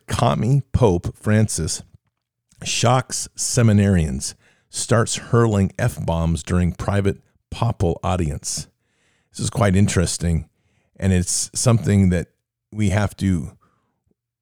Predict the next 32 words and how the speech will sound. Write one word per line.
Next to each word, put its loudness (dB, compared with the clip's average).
again, 2
just -4
pay 0
attention -2
to, -2
because -4
there -2
are 2
many 2
shifts -4
going -2
on -2
in -2
the -4
world. -4
And -8
I -2
have 0
no 2
doubt -2
that -6
God's -4
hand 0
is -4
working -2
mightily -2
in 0
this -4
world, -2
but -8
God's -4
hand -4